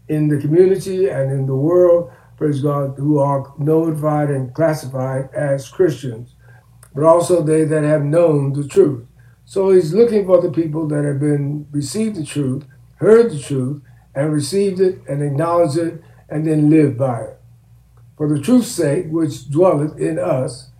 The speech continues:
and shall be with us forever." Truth is gonna last forever. Lies will come and they will go. Uh, stories will come and they will go.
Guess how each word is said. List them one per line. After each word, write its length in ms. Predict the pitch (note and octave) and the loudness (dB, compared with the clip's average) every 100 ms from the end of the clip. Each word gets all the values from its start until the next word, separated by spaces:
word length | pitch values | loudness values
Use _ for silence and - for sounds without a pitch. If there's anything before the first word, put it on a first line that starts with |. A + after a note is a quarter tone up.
| _ _ | _ _
and 160 | C#3+ C3 | -10 -6
shall 360 | - F3 E3+ | 0 2 2
be 180 | D3+ D#3+ | 6 8
with 300 | D3+ F#3 G3 | 8 6 4
us 260 | C#3 C3+ C3+ | 0 -2 -6
forever." 680 | - D#3 D#3+ E3+ A#2 A2 - _ _ _ _ _ _ | -4 -2 0 -2 -2 -8 -16 _ _ _ _ _ _
Truth 260 | - C#4 C#4+ | -2 0 2
is 120 | F#3 | 2
gonna 260 | F3 F3 E3+ | 2 2 0
last 340 | D3+ D#3 B2+ | 0 0 -4
forever. 560 | E3 D#3+ E3+ B2 A#2+ - - _ _ _ - | -6 0 0 -2 -8 -14 -20 _ _ _ -6
Lies 460 | D3 D#3 D#3 E3 | 0 2 2 2
will 140 | E3 D3+ | 0 0
come 340 | D#3 D3+ D#3+ | 0 0 0
and 100 | D#3+ | 0
they 140 | D3 | 0
will 160 | D3+ D#3+ | 0 -2
go. 460 | D3+ C#3 C#3+ D#3+ - _ _ _ - | -2 -2 -2 -6 -12 _ _ _ -8
Uh, 360 | C3+ C#3 C#3+ | -4 -2 -2
stories 460 | C3+ - E3 E3 D#3 | -4 -2 0 2 2
will 120 | F3 | 0
come 320 | D#3+ D#3 D#3 | 2 0 0
and 120 | D#3+ C#3+ | -2 -2
they 120 | D3+ | -2
will 160 | D#3+ | -2
go. 480 | D3 C#3+ C3+ D3 D3 | -2 -2 0 -4 -8